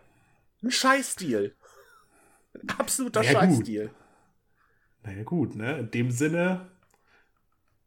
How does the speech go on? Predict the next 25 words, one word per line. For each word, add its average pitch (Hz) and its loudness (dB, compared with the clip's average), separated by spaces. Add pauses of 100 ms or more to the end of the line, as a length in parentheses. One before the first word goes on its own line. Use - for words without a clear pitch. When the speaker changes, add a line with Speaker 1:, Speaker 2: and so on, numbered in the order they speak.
(200)
Speaker 2:
wenn 131 0
du 123 0
weißt, 123 4
äh, 113 -2 (180)
wenn 131 2
du, 127 -2
rein 147 10
theoretisch 151 4
kannst 175 0
du 151 4
ja - 6
deine 120 2
eigene 139 2
Lebenszeit 180 2
im 196 0
Spiegel 120 2
sehen. 101 -4 (240)
Speaker 1:
Nee, 156 -2
die 202 -8
kannst 254 0
du 147 -4
nicht 123 -6
sehen, 123 -2
deine 110 0
eigene. 107 -6